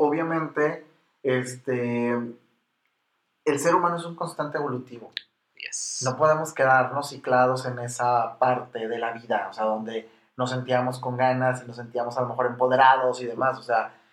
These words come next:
Speaker 1: es next, que sigue, ¿sí? Y,
Speaker 2: Exacto.
Speaker 1: y todo va desde la ropa que tienes, que no tienes, etcétera, o sea, no podemos quedarnos fijados en el mismo lugar. Figúrate, o sea, hoy estaba hablando con una amiga, este, y le digo, "Para mí la mejor época fue la secundaria".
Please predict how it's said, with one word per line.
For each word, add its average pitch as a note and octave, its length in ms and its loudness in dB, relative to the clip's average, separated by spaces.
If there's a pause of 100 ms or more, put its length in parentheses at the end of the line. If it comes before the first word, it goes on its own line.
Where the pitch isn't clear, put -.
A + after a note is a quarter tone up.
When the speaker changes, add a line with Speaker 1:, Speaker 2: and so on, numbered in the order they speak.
(140)
Speaker 1:
es B2 300 -2
next, B2 380 -4 (340)
que B2+ 80 -8
sigue, - 400 -8 (640)
¿sí? - 180 -12
Y, A2+ 40 -10
Speaker 2:
Exacto. A#2 440 -4
Speaker 1:
y B2+ 100 -8
todo D3 300 4
va C#3+ 300 6
desde B2 220 -4
la A2+ 120 -4
ropa C3 760 4
que B2+ 100 -12
tienes, B2+ 540 -4
que B2+ 140 -6
no B2+ 160 -2
tienes, B2 380 -8
etcétera, A#2+ 320 -4
o G#2 40 -4
sea, G#2+ 240 -8 (340)
no B2+ 140 -2
podemos C#3+ 480 0
quedarnos B2 440 0
fijados B2 380 0
en A#2+ 60 -10
el A2+ 80 -12
mismo A2+ 140 -18
lugar. G2+ 300 -12 (140)
Figúrate, C#3 400 -2
o A#2+ 40 -6
sea, A#2+ 260 -6
hoy C3 140 0
estaba C#3 260 4
hablando C#3 200 -2
con C3+ 80 -6
una C3+ 80 -6
amiga, C3 300 -4 (460)
este, B2 580 0
y B2 80 0
le B2+ 140 2
digo, B2+ 240 -2
"Para C3 120 4
mí C3 120 -2
la C#3+ 100 0
mejor - 340 0
época C#3 280 -6
fue C3+ 140 -2
la C3 60 -2
secundaria". A#2+ 520 -6